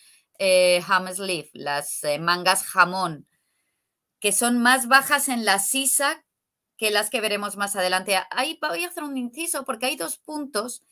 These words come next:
eh, en el siglo diecinueve que usa manga jamón, ¿no? La, la manga que es muy abullonada, que es a principios de siglo, mil novecientos veinte, mil novecientos treinta, que,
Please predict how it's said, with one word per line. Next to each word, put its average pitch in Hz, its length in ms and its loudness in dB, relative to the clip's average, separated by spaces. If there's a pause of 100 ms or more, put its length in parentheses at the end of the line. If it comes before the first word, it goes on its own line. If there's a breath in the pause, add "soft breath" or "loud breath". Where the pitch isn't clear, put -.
(440 soft breath)
eh, 202 360 0
en 190 120 -4
el 196 100 -4
siglo 254 240 0
diecinueve 254 640 -2
que 190 140 4
usa 226 280 -2
manga 196 300 0
jamón, 139 380 -8
¿no? 185 160 -4
La, 143 160 -2
la 147 140 2
manga 180 360 2
que 196 80 0
es 190 140 -4
muy 185 180 -8
abullonada, 170 800 -2 (220)
que - 80 -6
es 214 100 -2
a 202 100 2
principios 196 520 -4
de 175 100 0
siglo, 269 380 -2
mil 196 140 -6
novecientos 175 540 -4
veinte, 220 340 0
mil 165 120 -6
novecientos 156 540 -8
treinta, 233 460 -2 (440 loud breath)
que, 294 400 2